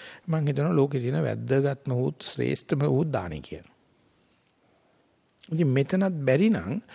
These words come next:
අ, මේ මට්ටමේදී ඇඟිලි ගහන්න ගියොත් ඉතින් අර, අ, භාවනාවේදී,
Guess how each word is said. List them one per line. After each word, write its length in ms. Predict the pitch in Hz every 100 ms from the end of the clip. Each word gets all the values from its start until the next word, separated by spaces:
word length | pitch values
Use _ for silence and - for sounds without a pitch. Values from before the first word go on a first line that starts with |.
| - -
අ, 160 | 180
මේ 220 | 180 196 190
මට්ටමේදී 580 | 180 - 160 160 151
ඇඟිලි 360 | 151 135 143 160
ගහන්න 240 | 117 139 120
ගියොත් 520 | 123 185 - - - - - _ _ _ _ _ _ _
ඉතින් 300 | 151 135 175
අර, 120 | 160 143
අ, 140 | 139 - - - - 165 120 - 113
භාවනාවේදී, 840 | 123 120 135 120 110 110 104 226